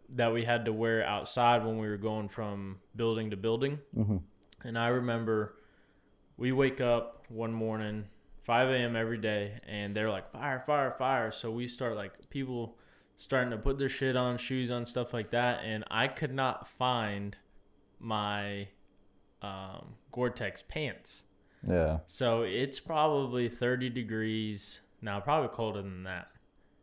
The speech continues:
Speaker 1: 'cause it was probably February.
Speaker 2: Oh, yeah, it's definitely colder than thirty.
Speaker 1: And, uh, I run out there in a beanie,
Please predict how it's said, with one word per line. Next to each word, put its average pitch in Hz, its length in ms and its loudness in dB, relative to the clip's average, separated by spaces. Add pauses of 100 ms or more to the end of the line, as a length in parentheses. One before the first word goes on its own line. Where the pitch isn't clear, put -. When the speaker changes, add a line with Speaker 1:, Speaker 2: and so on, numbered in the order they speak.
(120)
Speaker 1:
'cause 110 160 -6
it 123 60 2
was 143 100 0
probably 117 340 2
February. 123 560 0 (400)
Speaker 2:
Oh, 104 140 10
yeah, 90 180 8
it's 85 120 4
definitely 87 320 4
colder 78 220 2
than 76 140 0
thirty. 82 240 4
Speaker 1:
And, 117 380 2
uh, 107 380 2 (540)
I 117 220 6
run 127 300 4
out 117 260 4
there 110 420 2 (220)
in 110 300 0
a 104 80 0
beanie, 147 640 0